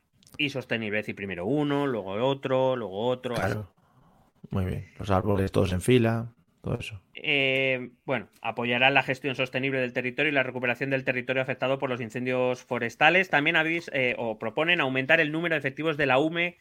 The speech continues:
Speaker 1: eh, esa creación de Zapatero que tan denostada fue en su momento y que ahora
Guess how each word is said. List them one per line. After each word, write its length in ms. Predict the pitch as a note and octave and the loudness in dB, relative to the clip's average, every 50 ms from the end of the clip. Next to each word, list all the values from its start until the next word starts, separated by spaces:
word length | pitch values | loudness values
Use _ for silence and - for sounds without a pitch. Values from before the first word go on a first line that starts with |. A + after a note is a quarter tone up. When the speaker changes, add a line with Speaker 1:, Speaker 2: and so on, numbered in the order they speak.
| _ - - - - - _ _ _ _ | _ -20 -20 -20 -20 -20 _ _ _ _
Speaker 1:
eh, 260 | - G#2+ G#2+ G#2+ G#2+ G#2 | -8 -6 -4 -2 -4 -4
esa 180 | G#2+ - A#2+ A#2 | -2 -2 -4 -2
creación 400 | - B2 A#2+ A#2 A2 - B2+ B2+ | 2 2 2 2 2 0 0 0
de 80 | B2 A#2 | 0 0
Zapatero 500 | - A2+ - A2+ A2 - B2 A#2+ A#2+ - | 0 0 0 0 0 2 0 0 0 -2
que 100 | A#2 G#2 | -2 0
tan 160 | - A#2 A#2 | 0 0 0
denostada 420 | A#2+ A#2 A#2 A2+ - A#2+ A2+ A2+ A2 | 0 -2 -2 -2 -2 0 0 0 0
fue 120 | - A#2 | -2 -8
en 40 | A2 | -6
su 80 | A#2+ | -6
momento 340 | A2+ A2+ A2 A#2 A#2+ A#2+ C#3 | -6 -6 -4 -6 -6 -4 -6
y 80 | C3+ C3+ | -4 0
que 80 | - | 2
ahora 340 | A2 G#2+ A2 A2+ A#2+ B2+ - | 2 2 4 2 2 0 -2